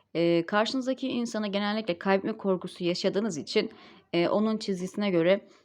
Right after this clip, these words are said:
hareket etmeye çalışıyorsunuz ama bu da sizi, e, kendiniz olmaktan çıkarır. Yaşadığınız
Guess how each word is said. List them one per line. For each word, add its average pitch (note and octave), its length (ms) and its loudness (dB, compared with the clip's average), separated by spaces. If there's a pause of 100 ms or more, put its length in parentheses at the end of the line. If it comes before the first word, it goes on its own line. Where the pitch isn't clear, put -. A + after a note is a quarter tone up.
(120)
hareket F#3+ 340 2
etmeye F3 380 2
çalışıyorsunuz F3 920 -2
ama G3 220 0
bu G3+ 80 -2
da G3 100 2
sizi, G3+ 400 0 (300)
e, E3 220 2
kendiniz F#3 460 0
olmaktan E3+ 640 0 (260)
çıkarır. F#3 600 2 (380)
Yaşadığınız G#3+ 680 2